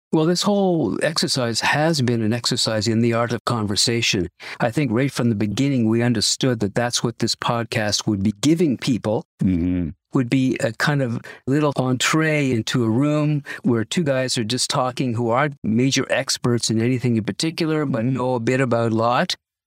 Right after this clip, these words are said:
Speaker 1: and are willing to share their experiences and their viewpoints and listen to each other and bounce off each other's ideas.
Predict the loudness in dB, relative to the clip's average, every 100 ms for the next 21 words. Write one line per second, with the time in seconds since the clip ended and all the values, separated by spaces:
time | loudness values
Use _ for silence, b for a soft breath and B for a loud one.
0 | _ -6 -2 0 0 -2 -2 0 0 0
1 | 0 0 0 2 2 2 0 2 2 2
2 | 0 0 -2 -4 -6 -4 -2 -2 0 0
3 | 0 -2 0 0 0 -2 0 0 0 0
4 | 0 0 -2 -4 -4 B B B 0 2
5 | 4 2 2 0 0 0 0 0 0 0
6 | 0 0 0 0 0 0 -2 0 0 0
7 | 0 0 0 0 2 2 2 0 -2